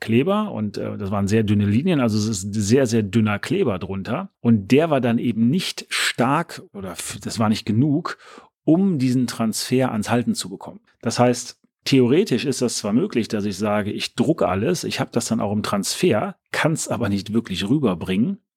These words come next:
und es hält dann nicht. Das ist also hier auch passiert. Das heißt, ganz, ganz feine Motive sind im Grunde genommen abgerissen und haben nicht geklebt oder sind nicht mitgekommen. Das heißt, wenn wir sehr, sehr feine Motive haben, ist dieser Transferdruck auch nicht optimal.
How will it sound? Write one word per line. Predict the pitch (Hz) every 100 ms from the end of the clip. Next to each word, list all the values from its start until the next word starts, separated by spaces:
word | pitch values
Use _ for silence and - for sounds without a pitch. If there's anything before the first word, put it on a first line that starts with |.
| _ -
und | 107
es | -
hält | 113 113
dann | 90 78
nicht. | 71 -
Das | 90
ist |
also | 98 95
hier | 98 104
auch | -
passiert. | - - 113
Das | 104 -
heißt, | 95
ganz, | - 110
ganz | 107 -
feine | - 101
Motive | 95 - 113 117 117 - - -
sind | 90 107 -
im | 107
Grunde | 104 107
genommen | 104 98 98
abgerissen | 127 - 104 92 98 117 110
und | 104 95 -
haben | - 113
nicht | 104 -
geklebt | - 113 113 117
oder | 98
sind | 90 92
nicht | 87
mitgekommen. | 101 - - - - _ _ _ -
Das | 117
heißt, | 139 127 - - -
wenn | 104 113 117
wir | 117 -
sehr, | 104 117
sehr | 117
feine | 120 110
Motive | 98 127 117
haben, | 104 117 123 120 -
ist | 127 - - - 104
dieser | 101 117 104 98
Transferdruck | - 92 - 104 95 90
auch | 98 101
nicht | - - -
optimal. | - - 85 -